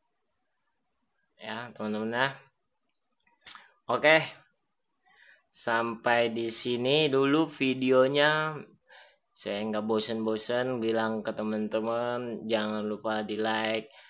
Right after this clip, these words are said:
subscribe, dan di komen di bawah.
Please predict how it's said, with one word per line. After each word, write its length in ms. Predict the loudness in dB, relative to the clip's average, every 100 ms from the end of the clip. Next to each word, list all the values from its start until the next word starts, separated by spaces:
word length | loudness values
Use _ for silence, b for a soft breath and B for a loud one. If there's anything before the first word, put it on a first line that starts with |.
| B _
subscribe, 1120 | -6 -4 -4 -6 -2 0 2 2 0 -2 -4 -8
dan 320 | -8 -8 -8
di 160 | -10 -14 _
komen 560 | 4 6 6 2 0 0
di 80 | -2
bawah. 640 | 4 8 8 8 6 4